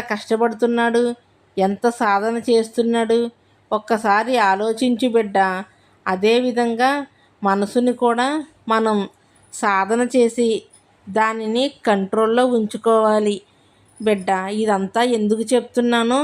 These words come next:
నీకు పూర్తిగా తెలుస్తుంది. జాగ్రత్తగా విను బిడ్డ. ఏది చెప్పినా కూడా, ఏం చేసినా కూడా,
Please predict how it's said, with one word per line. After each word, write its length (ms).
నీకు 360
పూర్తిగా 720
తెలుస్తుంది. 640
జాగ్రత్తగా 880
విను 320
బిడ్డ. 340
ఏది 300
చెప్పినా 520
కూడా, 320
ఏం 280
చేసినా 520
కూడా, 360